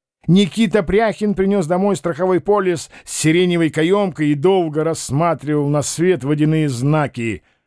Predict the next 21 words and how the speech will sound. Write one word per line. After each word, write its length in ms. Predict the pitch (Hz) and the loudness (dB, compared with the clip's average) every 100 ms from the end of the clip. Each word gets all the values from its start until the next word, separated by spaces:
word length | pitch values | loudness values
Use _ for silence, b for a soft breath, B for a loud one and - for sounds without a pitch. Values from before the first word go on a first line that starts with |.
| _ _ _ _ | _ _ _ _
"Это, 260 | 117 151 156 | 0 2 2
выходит, 440 | 160 156 165 160 | 2 0 0 0
значит, 640 | 135 151 160 - 147 - - _ _ _ _ | -2 -2 0 0 -4 -6 -20 _ _ _ _
государство 840 | 87 123 143 135 156 170 - - 165 | -4 -2 0 2 2 0 -2 -4 -2
навстречу 680 | 156 135 - 165 233 226 240 | -2 -4 -2 0 0 -2 -2
идёт", — 640 | 240 170 160 110 _ - _ - | -2 0 0 -2 _ -20 _ -12
сказал 340 | - 120 117 | -4 -2 0
он 100 | 120 | 0
мрачно. 500 | 117 110 - 95 82 _ _ _ _ _ _ _ - | 0 -2 -4 -6 -8 _ _ _ _ _ _ _ -2
"Оказывает 880 | 143 156 151 180 180 165 165 160 139 | 0 0 2 2 0 -2 -2 -2 -2
жильцам 580 | 147 156 - 156 160 | -4 -4 -2 -2 -2
помощь? 680 | - 170 220 254 170 - - - _ _ _ - | -2 0 0 0 -2 -8 -14 -18 _ _ _ -4
Ну, 380 | 117 143 156 156 | 0 2 0 -2
спасибо. 1200 | - 175 180 - 147 151 151 147 151 147 117 - _ _ _ _ | -6 -2 -2 0 0 2 2 2 2 0 -2 -10 _ _ _ _
Теперь, 440 | 123 110 139 156 139 | -6 -2 2 2 0
значит, 720 | 117 135 156 151 151 147 - | -2 -2 -2 -2 -2 -4 -4
как 360 | 147 165 160 - | -2 0 -2 -4
пожелаем, 840 | 156 131 151 180 175 175 175 156 | -4 -2 2 2 2 0 -4 -4
так 380 | 143 175 - - | -2 -2 -2 -6
и 180 | 180 | -6
сделаем". 920 | 156 104 131 196 185 175 165 143 107 | -6 -4 0 2 2 0 -2 -4 -8